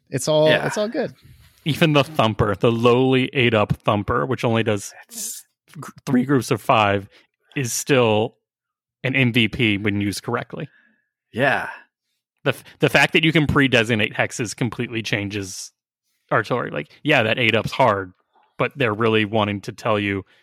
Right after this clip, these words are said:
Speaker 3: yeah, you, you can, you know, risk the dice to hit where you need, but really, really what it's meant to say is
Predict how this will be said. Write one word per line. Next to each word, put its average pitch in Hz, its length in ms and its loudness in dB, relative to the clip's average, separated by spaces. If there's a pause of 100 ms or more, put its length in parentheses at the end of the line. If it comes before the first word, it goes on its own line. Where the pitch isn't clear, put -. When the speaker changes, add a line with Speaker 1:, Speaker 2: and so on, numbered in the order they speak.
(460)
Speaker 3:
yeah, 120 420 4
you, 101 260 -6 (540)
you 151 220 -2
can, 107 400 0 (200)
you 165 120 -16
know, 165 180 -16
risk 156 300 -6
the 107 120 -6
dice 110 500 -4
to 120 100 -6
hit 120 240 -4
where 127 160 0
you 104 120 0
need, 104 300 0
but 139 240 0 (400)
really, 127 460 4 (180)
really 135 540 2
what 107 140 2
it's 101 140 -2
meant 110 140 0
to 113 60 -10
say 107 220 -6
is 92 100 -10